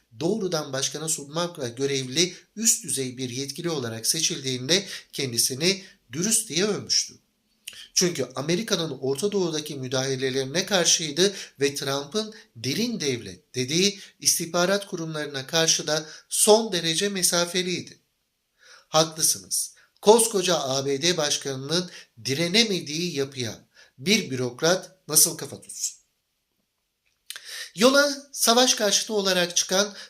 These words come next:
Gabbard'ın kaderinde Saddam'ın kitle imha silahlarının bulunmamasını kanıtının yokluğu, yokluğunun kanıtı değildir diye izah et-, etmeye çalışan Donald Rumsfeld'i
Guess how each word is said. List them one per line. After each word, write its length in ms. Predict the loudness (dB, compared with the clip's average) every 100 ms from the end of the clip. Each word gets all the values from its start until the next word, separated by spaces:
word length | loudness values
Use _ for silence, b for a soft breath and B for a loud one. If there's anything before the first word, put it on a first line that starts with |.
| -10
Gabbard'ın 800 | 2 2 4 0 0 -2 -4 -4
kaderinde 840 | -4 -2 -2 -2 -6 2 4 4 -2 B
Saddam'ın 760 | -2 2 2 0 -6 -6 -6 -8
kitle 340 | -12 -8 -4
imha 440 | -4 -6 -4 0 0
silahlarının 880 | 0 0 -2 -4 -8 -4 -4 -4 B B -16
bulunmamasını 1300 | -10 -4 -2 -2 -2 -2 0 0 2 4 2 0 -14 _ b b b
kanıtının 680 | -8 -4 -2 -2 -4 -8 -10 2
yokluğu, 760 | 4 4 0 0 0 -2 -10 _ _ _ _ _ _ _
yokluğunun 840 | -8 -2 -2 -2 -2 0 0 -2 -4
kanıtı 640 | -4 -4 -4 -6 -6 -6 0
değildir 580 | 2 2 -2 -6 -6
diye 320 | 0 4 2 0 B -6
izah 300 | 0 4 4
et-, 200 | 0 -4 -12
etmeye 440 | -12 -12 -14 -4
çalışan 680 | 2 4 6 6 4 2 -2 B B B 0
Donald 480 | 0 0 -6 -4
Rumsfeld'i 1000 | 0 0 0 -2 -2 -6 -6 -2 -2 -2